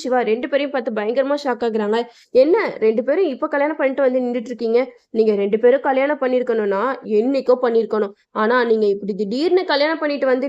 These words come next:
நின்றீங்கன்னா இதுக்கு பின்னாடி ஏதோ ஒரு காரணம் இருக்கு. என்ன காரணம் சொல்லுங்க? நீங்க எந்த பிளானோட இந்த வீட்டுக்குள்ள நுழையிறீங்க? ஆனா நீங்க எந்த பிளான் போட்டாலும் சரி, ஆனா இந்த குடும்பத்தை கெடுக்கிறதுக்கு நான் என்னைக்குமே விட மாட்டேன்" அப்படிங்கிற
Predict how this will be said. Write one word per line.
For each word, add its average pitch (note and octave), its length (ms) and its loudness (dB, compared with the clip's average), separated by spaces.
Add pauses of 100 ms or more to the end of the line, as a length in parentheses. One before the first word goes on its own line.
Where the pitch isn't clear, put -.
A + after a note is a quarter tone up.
நின்றீங்கன்னா A#3+ 460 -2 (200)
இதுக்கு C4+ 280 -6
பின்னாடி D#4+ 260 -2 (160)
ஏதோ C4 140 2 (140)
ஒரு C4 100 2 (140)
காரணம் A#3 380 0
இருக்கு. G#3+ 220 -2 (180)
என்ன G#4 240 4 (100)
காரணம் D#4+ 400 0
சொல்லுங்க? E4 280 2 (120)
நீங்க A3 140 2 (200)
எந்த F#4 160 0 (100)
பிளானோட C4+ 360 2 (100)
இந்த C#4 120 0 (100)
வீட்டுக்குள்ள B3+ 460 0
நுழையிறீங்க? A3 440 2 (340)
ஆனா A3+ 140 2 (120)
நீங்க G#3+ 160 0 (220)
எந்த D4 160 0 (120)
பிளான் C4 300 0
போட்டாலும் A3+ 460 0
சரி, G#3+ 180 2 (340)
ஆனா G3+ 200 2
இந்த G#3 180 0
குடும்பத்தை C4 380 2 (100)
கெடுக்கிறதுக்கு A#3+ 600 2
நான் G#3 280 -2
என்னைக்குமே C#4+ 480 0
விட C4 180 -2
மாட்டேன்" B3 260 -2
அப்படிங்கிற A#3+ 340 -2